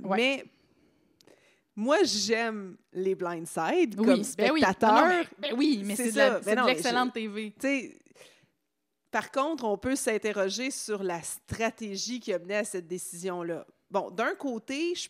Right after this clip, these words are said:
Speaker 2: peux comprendre Audrey parce que là, Olivier semblait jouer un peu dans les deux équipes. Il était
Speaker 1: Mhm.
Speaker 2: un petit peu avec, euh, l'alliance de Marie-Lou, Flo et Raph et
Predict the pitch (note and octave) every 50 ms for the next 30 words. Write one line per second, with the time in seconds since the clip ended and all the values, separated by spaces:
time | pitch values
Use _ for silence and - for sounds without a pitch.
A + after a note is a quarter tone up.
0 | _ _ - D#4 E4+ - - B3+ A3 G3 F#3 - - A#3 B3 B3 A#3+ A#3 - -
1 | G3+ F#3+ F#3 D#3+ F#3 F3+ A3+ B3+ C#4+ - B3 F#3 D3+ - - G#3 G3 F#3+ G#3 A#3+
2 | C#4+ E4 E4 D4 - G#3 G#3 G3+ F#3+ F#3+ F#3 F#3+ G3+ A3+ C4+ D4 D#4 - - B3
3 | G#3+ F#3+ F#3+ F#3+ G3 A3+ B3+ C#4 C4 A3 A#3 B3 C#4+ D4+ C4+ A3 F#3+ - - C4+
4 | C#4+ A#3+ A3+ A3+ G#3 G3 F#3+ F3+ G3+ A3 A3+ A3 G3+ F#3+ G3+ G3 G3 - - B3
5 | A3+ G3+ - F3 F3 F#3+ G#3+ G#3 G#3+ G#3+ G#3 - - - - C#4+ D4+ C#4 B3 A3+
6 | A3 A3+ A3+ - - _ _ _ _ _ _ _ _ _ - F3 F3 F3 F3 F3+
7 | F#3 F#3 F#3 F#3 G3 G3+ G#3 G#3+ G#3 G3 F3+ G3 G3 G3 G3 F#3+ F#3+ F3+ F3 F3
8 | F#3 F3+ F3+ G3+ G#3 G#3 G3+ - - - G3+ G3 F#3+ F#3+ G3 G3 F#3+ F#3 F3 E3
9 | D#3+ E3+ - - F#3+ F#3+ A3 C4+ E4+ F4+ - - - _ _ _ _ _ _ _
10 | _ _ _ G3 G#3 G#3 G#3+ G#3+ G#3+ G#3 F#3+